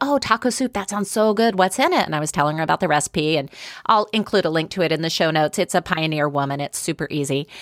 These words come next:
And I was telling her the ingredients, and she said, "Oh, that sounds like McCandle junk."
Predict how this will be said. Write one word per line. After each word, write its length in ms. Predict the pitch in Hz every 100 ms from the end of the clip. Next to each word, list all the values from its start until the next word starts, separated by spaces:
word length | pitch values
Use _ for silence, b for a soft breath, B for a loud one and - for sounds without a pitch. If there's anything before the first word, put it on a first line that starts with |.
| B B B
And 420 | 226 208 202 190 - _ _ -
I 400 | 185 170 165 165
was 160 | 165 -
telling 220 | 165 170
her 120 | 180
the 100 | 160
ingredients, 560 | 156 220 294 254 180 175 196
and 120 | 185
she 140 | 208
said, 360 | 190 185 170 170 _ _ -
"Oh, 420 | - 392 175 117 - -
that 240 | 226 311
sounds 280 | - 240 202
like 320 | 190 180 175 - b b b -
McCandle 680 | 196 196 202 185 185 190 185
junk." 540 | 220 226 285 139 -